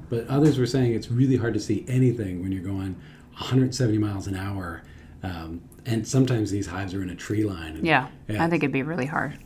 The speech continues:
Speaker 1: Yeah, so the, um, so the, the, the, the mapping tools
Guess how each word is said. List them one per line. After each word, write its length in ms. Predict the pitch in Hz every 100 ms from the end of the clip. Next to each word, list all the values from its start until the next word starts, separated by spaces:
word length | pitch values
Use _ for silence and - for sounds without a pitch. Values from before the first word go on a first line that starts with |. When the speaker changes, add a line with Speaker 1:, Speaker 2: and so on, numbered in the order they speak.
| -
Speaker 1:
Yeah, 260 | 131 120 104
so 260 | - 135
the, 300 | 123 123 117 - - - -
um, 440 | 127 110 95 90 82 - - - - - - - -
so 140 | -
the, 140 | 113 110
the, 440 | 135 110 104 107 - - - - - 120
the, 380 | 104 107 120 120 - - - - - -
the 100 | 113
mapping 600 | 110 123 147 143 110 104
tools 760 | - 143 123 85 82 - -